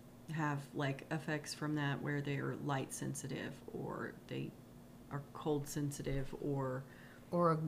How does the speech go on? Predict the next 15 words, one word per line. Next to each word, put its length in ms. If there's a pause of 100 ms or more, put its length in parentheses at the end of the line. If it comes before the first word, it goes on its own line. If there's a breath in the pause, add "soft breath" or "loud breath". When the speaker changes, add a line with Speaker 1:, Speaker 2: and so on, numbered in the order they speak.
(200)
Speaker 2:
a, 40
uh, 340
a 140
female 640
just 320
wanting 320
to 80
brush 380
the 100
hair 320
back 320
out 180
of 80
her 100
face. 680